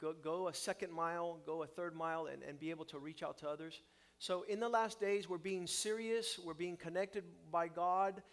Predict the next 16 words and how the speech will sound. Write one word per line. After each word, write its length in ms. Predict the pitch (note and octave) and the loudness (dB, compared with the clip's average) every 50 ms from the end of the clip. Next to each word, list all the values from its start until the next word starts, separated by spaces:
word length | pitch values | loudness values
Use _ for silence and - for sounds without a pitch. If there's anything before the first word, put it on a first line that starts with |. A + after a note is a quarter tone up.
| - - - - | -20 -20 -10 -4
and, 300 | - D#3 D#3 D3+ D#3 D#3 - - | -2 0 0 0 -2 -4 -6 -4
and 200 | D#3+ D#3 D#3 D3+ | -4 -4 -2 0
the, 160 | D#3 D3+ D3 D3+ D#3 - - - - D3 C#3 C3+ C#3 - - _ - - - - - - | 0 0 0 0 -4 -10 -12 -12 -16 -18 -18 -18 -18 -20 -20 _ -20 -20 -20 -20 -12 -6
the 100 | - D#3 | -2 -2
largest 800 | D#3 D#3 F3 G3 G#3+ A3+ A#3 G3 G3+ G#3 F#3 - - - - - - | 0 2 2 4 4 4 4 2 0 0 0 -2 -4 -8 -10 -12 -10
tie 760 | - - - - A#3 A#3 A3+ G#3+ F#3+ E3+ D#3+ D#3 D#3+ E3 E3+ E3+ - - _ _ _ _ _ - | -8 -6 -2 2 4 6 8 8 8 6 6 4 2 0 -4 -6 -10 -20 _ _ _ _ _ -6
to 100 | - E3 | -4 -4
being 340 | D3 F#3 G3 G3+ G3 F#3 F3 | 0 0 0 0 0 0 2
right 220 | F3+ F#3+ G3+ G3+ | 2 2 2 2
with 180 | G3 F#3+ F#3 - | 0 -4 -4 -2
God 400 | F#3+ D#3+ D3+ D3 D3+ D#3 D3+ - - - - - - - | 0 2 4 4 4 4 2 -2 -8 -16 -20 -20 -8 -4
is 160 | - E3 D#3 - - | -2 -2 -2 0 2
our 240 | D#3+ F3 F3+ F3+ F3 | 4 4 4 4 2
capacity 840 | - F3+ E3+ - - - E3 D#3+ E3+ E3 - - E3+ E3+ E3 D#3+ D#3+ - | 0 -4 -6 -4 0 4 4 4 4 4 0 -6 -4 -2 -2 -4 -4 -6
to 100 | D#3+ D#3 | -6 -4
love. 400 | D#3 D#3 E3+ E3 D3 B2 A2+ - | 0 2 4 4 4 2 0 -4